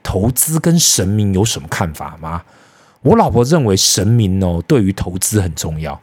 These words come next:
所以到处求神拜佛，希望可以在投资跟赚钱上更上一层楼。但是很多时候，我觉得投资不是要跟分析比较有关联性吗？不知道在怎样去跟她说明。当然啦，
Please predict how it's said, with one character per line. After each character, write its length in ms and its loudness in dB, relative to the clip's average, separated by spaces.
所 160 -4
以 60 2
到 160 2
处 160 2
求 220 -2
神 200 -4
拜 220 -2
佛， 260 -10
希 140 0
望 80 4
可 100 0
以 60 2
在 140 2
投 200 0
资 140 0
跟 140 0
赚 200 0
钱 160 -4
上 200 -2
更 180 -2
上 180 -2
一 40 -4
层 240 -10
楼。 120 -10
但 140 0
是 80 -4
很 100 -2
多 140 4
时 140 2
候， 40 6
我 80 2
觉 140 0
得 40 0
投 220 -2
资 140 -2
不 140 -4
是 120 -2
要 40 0
跟 180 0
分 260 0
析 200 -2
比 120 -2
较 120 0
有 60 0
关 180 -4
联 120 -2
性 220 -6
吗？ 180 -8
不 80 -2
知 80 2
道 80 4
在 140 0
怎 340 -6
样 260 0
去 160 -2
跟 120 2
她 120 2
说 260 -2
明。 180 -6
当 160 0
然 160 2
啦， 220 0